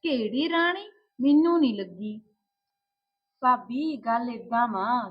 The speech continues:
Speaker 2: ਚੰਨੀ ਤਾਂ ਬਾਹਲੀ ਚਲਾਕ ਆ ਆਪਣੀ, ਜਿੱਧਰ ਪ੍ਰੋਗਰਾਮ ਹੁੰਦਾ ਉੱਧਰ ਹੀ ਹੋ ਜਾਂਦੀ ਆ। ਦੇਖ, ਉਦੋਂ ਮੈਂ ਮੁੰਡੇ ਦੀ ਲੋਹੜੀ ਕੀਤੀ, ਮੈਥੋਂ ਵਧੀਆ ਸੂਟ ਲੈ ਗਈ,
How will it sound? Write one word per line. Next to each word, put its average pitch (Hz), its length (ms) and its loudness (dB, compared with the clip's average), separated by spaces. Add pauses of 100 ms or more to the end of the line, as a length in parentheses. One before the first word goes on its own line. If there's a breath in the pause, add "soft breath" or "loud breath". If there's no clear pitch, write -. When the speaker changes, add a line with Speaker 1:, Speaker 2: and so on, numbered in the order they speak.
(100)
Speaker 2:
ਚੰਨੀ 226 480 -6
ਤਾਂ 233 260 -4
ਬਾਹਲੀ 247 240 -6
ਚਲਾਕ 240 440 -4
ਆ 190 60 -2
ਆਪਣੀ, 285 320 0 (460)
ਜਿੱਧਰ 294 300 -2
ਪ੍ਰੋਗਰਾਮ 262 600 2
ਹੁੰਦਾ 240 320 0 (100)
ਉੱਧਰ 247 340 -8
ਹੀ 339 120 -2
ਹੋ 220 140 -10
ਜਾਂਦੀ 190 420 -8
ਆ। 302 80 -6 (120)
ਦੇਖ, 240 240 -8 (440)
ਉਦੋਂ 254 540 0
ਮੈਂ 220 300 -2
ਮੁੰਡੇ 220 380 -6
ਦੀ 220 140 -10
ਲੋਹੜੀ 220 340 -8
ਕੀਤੀ, 254 460 -10 (420)
ਮੈਥੋਂ 208 480 -8
ਵਧੀਆ 208 300 -4
ਸੂਟ 247 260 -8
ਲੈ 214 240 -6
ਗਈ, 196 160 -14